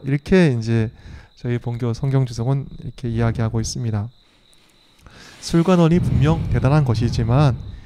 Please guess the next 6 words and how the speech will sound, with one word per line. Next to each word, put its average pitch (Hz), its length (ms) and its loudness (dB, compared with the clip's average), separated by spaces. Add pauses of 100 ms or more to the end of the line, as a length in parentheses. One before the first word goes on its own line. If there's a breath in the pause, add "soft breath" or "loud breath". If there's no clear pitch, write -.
(260 loud breath)
유일한 147 640 2
술 165 200 0
관원이 135 300 2
아니었습니다. 113 840 0 (680 soft breath)
여러 131 380 2
명 165 360 -2